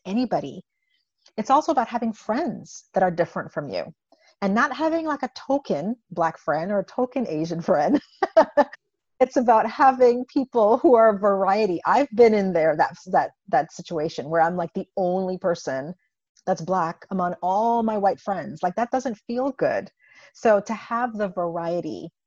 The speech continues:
whether it's in a school or a church or a club sport, so those are the, that's the way you start it, is that just,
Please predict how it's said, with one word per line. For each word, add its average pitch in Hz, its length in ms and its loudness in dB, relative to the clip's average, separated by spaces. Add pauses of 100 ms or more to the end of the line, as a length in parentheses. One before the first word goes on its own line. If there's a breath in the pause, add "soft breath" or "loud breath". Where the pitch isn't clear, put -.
(320)
whether 180 240 -2
it's 170 100 -12
in 160 80 -10
a 156 60 -14
school 247 800 -8 (260)
or 151 200 -10
a - 80 -20
church - 760 -8 (100)
or 156 120 -10
a 151 60 -14
club 226 420 -6
sport, 220 640 -6 (800)
so 196 420 -4
those 233 380 -2
are 208 120 -8
the, 190 100 -6
that's 180 340 -2
the 233 80 -4
way 208 120 -4
you 196 100 -6
start 202 360 -2
it, 151 120 -6
is 170 100 -8
that 175 180 0
just, - 200 -10